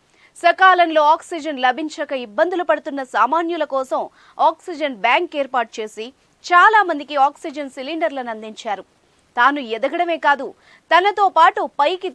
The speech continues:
తీసుకురావాలనే మంచి మనస్తత్వం ఉన్న హీరో చిరంజీవి. ఎంతో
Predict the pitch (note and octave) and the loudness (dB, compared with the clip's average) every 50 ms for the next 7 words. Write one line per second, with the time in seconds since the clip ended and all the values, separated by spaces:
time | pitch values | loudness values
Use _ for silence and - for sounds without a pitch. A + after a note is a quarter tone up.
0 | - D#4 F4+ G#4+ - G#4+ - G#4+ G#4 G4 F#4 F#4 F4+ F4+ F4+ F4 D#4+ E4+ E4 C#4+ | -8 -8 -8 -8 -8 -8 -6 0 2 4 4 4 4 2 2 0 -2 -2 -6 -6
1 | B3 B3+ C#4+ D#4+ G4+ - G4 E4+ C4 A#3+ A#3 B3+ D4 F#4 - - F#4 F#4 _ - | -6 -6 -8 -8 -8 -8 -10 -8 -6 -6 -6 -6 -6 -8 -8 -8 -10 -10 _ -4
2 | G4 F#4+ F4+ D#4 D4 C#4+ C#4 C4 C4+ C4+ B3 A#3+ C#4 _ _ _ - C4 A3 A#3 | -4 -2 -2 -4 -6 -8 -8 -8 -8 -6 -6 -6 -8 _ _ _ -14 -10 -8 -8
3 | A#3 B3 G#3+ G#3+ G3+ F#3 F3+ - _ _ _ _ - A#3 C4 D4+ E4+ G4 F#4+ G#4+ | -8 -8 -10 -12 -12 -12 -14 -16 _ _ _ _ -8 -2 0 2 2 2 0 0